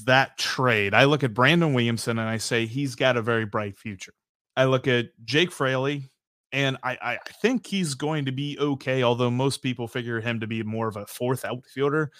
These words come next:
So that's not exactly a one-for-one there when you're talking about Fraley for Winker. And then Justin Dunn, who is hurt, and we most likely won't see him till July or August.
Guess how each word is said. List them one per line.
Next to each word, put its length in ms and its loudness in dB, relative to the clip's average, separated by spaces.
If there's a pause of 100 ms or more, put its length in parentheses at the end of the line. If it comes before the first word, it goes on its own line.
(200)
So 320 4
that's 260 2
not 200 2
exactly 680 0
a 120 -2
one-for-one 680 -2
there 160 -4
when 140 -6
you're 80 -6
talking 300 0
about 260 -4
Fraley 320 -2
for 160 -8
Winker. 420 0 (280)
And 120 8
then 220 6
Justin 540 2
Dunn, 360 -2
who 200 0
is 260 -4 (160)
hurt, 420 2
and 140 -2
we 400 -2 (160)
most 260 0
likely 300 -2
won't 300 -2
see 180 -2
him 160 0
till 180 -6
July 520 0
or 340 0
August. 600 -4